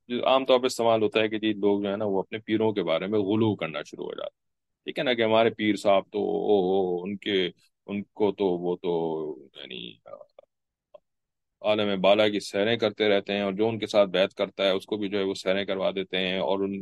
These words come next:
उनकी ज़ुबान से तो हक टपकता है और कभी वो, अ, गलत बात उनकी ज़ुबान से निकल ही नहीं सकती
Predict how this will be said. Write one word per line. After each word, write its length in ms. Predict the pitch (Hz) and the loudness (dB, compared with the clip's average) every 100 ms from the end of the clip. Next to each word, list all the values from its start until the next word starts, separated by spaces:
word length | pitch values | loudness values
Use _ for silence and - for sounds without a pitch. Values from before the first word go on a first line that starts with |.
| 95 | -8
उनकी 280 | 107 110 | -6 -4
ज़ुबान 360 | 107 95 95 107 | -2 2 2 2
से 140 | 110 | 0
तो 100 | 107 107 | 0 0
हक 180 | - 127 _ | 0 -2 _
टपकता 440 | 117 _ _ 101 | -6 _ _ 2
है 140 | 104 104 | 2 0
और 120 | 95 | -2
कभी 220 | 95 98 | -4 -4
वो, 140 | 98 92 | -2 -2
अ, 720 | - _ - - - 98 92 | -4 _ -20 -20 -6 -4 0
गलत 220 | 98 104 | 2 2
बात 220 | 98 98 104 | 4 2 2
उनकी 160 | 101 | -2
ज़ुबान 260 | 98 95 92 | -2 -2 -4
से 120 | 101 | -4
निकल 280 | 95 104 139 | -2 4 6
ही 100 | 135 | 6
नहीं 120 | 123 | 2
सकती 420 | 104 104 - 104 | -2 -6 -6 -6